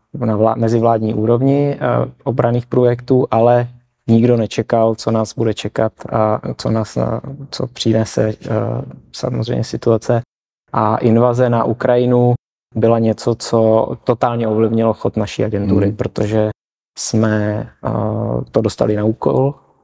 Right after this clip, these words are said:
Speaker 1: za úkol na Ministerstvu obrany koordinovat a v tu ránu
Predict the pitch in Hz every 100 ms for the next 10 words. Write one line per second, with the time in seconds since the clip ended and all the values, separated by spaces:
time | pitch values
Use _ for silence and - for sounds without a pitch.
0 | _ 120 117 117 - 127 127 120 117 117
1 | 113 117 - 123 113 113 113 107 - 117
2 | 113 123 123 123 123 120 110 - - 113
3 | 104 107 113 117